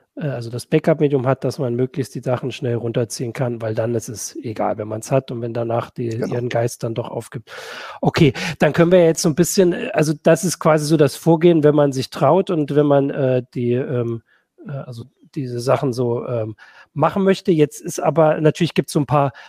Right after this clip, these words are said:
Speaker 1: weitere Fragen. Also die erste war schon, und das hast du auch gesagt, also es gibt ja einen großen Unterschied zwischen Festplatten und S S Ds. Äh, ist die Herangehensweise gleich? Sind die Chancen da gleich oder wo sind die Unterschiede?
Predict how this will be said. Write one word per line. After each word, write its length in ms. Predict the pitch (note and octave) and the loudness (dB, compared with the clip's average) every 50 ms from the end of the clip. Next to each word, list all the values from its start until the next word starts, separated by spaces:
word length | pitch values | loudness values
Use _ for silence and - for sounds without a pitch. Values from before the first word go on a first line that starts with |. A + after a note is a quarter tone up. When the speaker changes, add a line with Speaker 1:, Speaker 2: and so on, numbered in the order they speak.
| - _ | -14 _
Speaker 1:
weitere 340 | - C3+ C3 C#3 - - B2+ | 0 0 2 2 0 -2 -6
Fragen. 240 | A2+ - C3 B2 C3+ | -4 -2 -2 -2 -2
Also 160 | C#3 C3 D3 | -2 -4 -4
die 180 | C#3 - E3+ E3+ | -4 -2 -2 0
erste 360 | E3 E3+ - - - E3+ D#3 | 0 0 -2 -2 -2 0 2
war 140 | E3 E3 D#3+ | 2 2 2
schon, 320 | - - F3 E3+ E3 D#3+ | 0 -2 -2 -2 0 0
und 80 | D3 D3 | 0 -2
das 160 | C#3+ - - | -2 -2 -4
hast 180 | D3+ C3+ - - | -6 -6 -6 -6
du 80 | E3+ | -6
auch 140 | D3+ - - | -6 -6 -6
gesagt, 400 | - C#3+ C#3+ D3+ D3+ D3 - D3+ | -6 -4 0 0 -2 -2 -4 -6
also 140 | C#3+ B2+ C3+ | -8 -8 -8
es 40 | - | -10
gibt 140 | - - | -12 -10
ja 80 | D#3+ C#3+ | -8 -6
einen 160 | C#3+ C#3+ C3 | -4 -6 -6
großen 260 | - - D#3 - - | -6 -6 -8 -6 -6
Unterschied 380 | D#3 - D#3 C3+ - - C#3+ - | -6 -4 -4 -6 -6 -8 -14 -14
zwischen 320 | - D#3 C3+ - D3 B2 | -12 -12 -12 -10 -10 -10
Festplatten 680 | - - D#3+ D3+ - - - - E3+ D3+ D3+ _ - D#3 | -6 -2 -2 -2 -2 -4 -6 -2 0 0 0 _ -4 -8
und 200 | E3 D3+ C3+ - | -8 -8 -10 -8
S 180 | A#3 C#3 - - | -8 -8 -8 -6
S 220 | C#3 C#3 - - | -6 -8 -8 -8
Ds. 420 | - - C#3 D#3+ G3+ G3+ - - _ - - - _ - _ _ _ _ - | -6 -2 0 2 0 0 -2 -10 _ -20 -20 -20 _ -20 _ _ _ _ -6
Äh, 180 | B3 E3 D#3 - | -4 -2 -2 -2
ist 220 | B3 D#3 - - | -4 -6 -2 2
die 100 | F3+ D#3+ | 4 4
Herangehensweise 880 | D3 C3+ C#3+ D3+ E3 D#3 E3 D#3+ D3 - - D3+ C#3+ C#3+ B2+ C#3 D3 - | 4 4 2 0 0 2 2 2 0 0 0 2 2 2 2 0 -2 -2
gleich? 540 | - - - C#3+ C#3 C#3 D#3 F#3 F#3+ F3 - | -4 -4 -2 2 2 4 4 2 2 0 -2
Sind 180 | - D#3+ C#3+ | -4 -6 -4
die 60 | D#3 | -4
Chancen 460 | C#3+ - - E3 D3+ F3 F#3 F3 F3+ D#3+ | -6 -4 0 0 0 0 0 -2 0 2
da 120 | E3+ D#3+ | 2 0
gleich 320 | - - E3 D#3+ E3 D3+ | 2 2 2 2 2 0
oder 160 | E3+ C#3+ C3 C3+ | -2 -4 -4 -2
wo 80 | D3 | -2
sind 140 | C3 C#3+ C#3 | -4 -4 -6
die 60 | D3 | -6
Unterschiede? 640 | - C#3+ C3 - C3+ A#2+ - - B2+ A2+ A2 A#2 | -6 -6 -4 -4 -4 -4 -6 -8 -12 -12 -12 -12